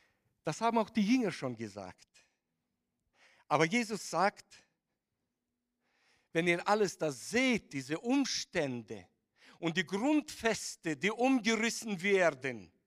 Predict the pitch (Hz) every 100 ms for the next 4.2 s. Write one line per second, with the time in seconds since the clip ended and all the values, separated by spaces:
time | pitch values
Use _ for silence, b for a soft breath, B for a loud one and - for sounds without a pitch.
0 | _ _ _ _ _ _ _ _ B -
1 | 220 220 - 277 294 277 254 254 277 269
2 | - 262 233 - - _ 208 233 220 233
3 | 220 202 240 - 233 208 - 277 254 175
4 | - -